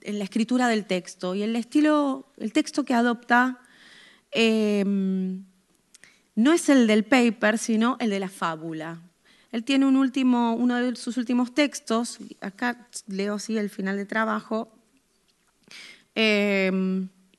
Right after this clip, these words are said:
él es-, escribe textos de ciencia ficción y hay uno que especialmente,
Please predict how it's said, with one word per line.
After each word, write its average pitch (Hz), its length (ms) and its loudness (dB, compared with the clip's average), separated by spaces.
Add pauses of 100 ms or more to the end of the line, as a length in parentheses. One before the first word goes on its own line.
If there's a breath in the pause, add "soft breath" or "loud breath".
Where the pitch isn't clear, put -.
(2750 soft breath)
él 254 140 4
es-, 254 160 2
escribe 269 500 8
textos 226 320 2
de 214 80 4
ciencia 226 280 4
ficción 240 760 4 (760 soft breath)
y 254 140 4
hay 302 160 8
uno 311 220 6
que 247 80 -4
especialmente, 254 840 4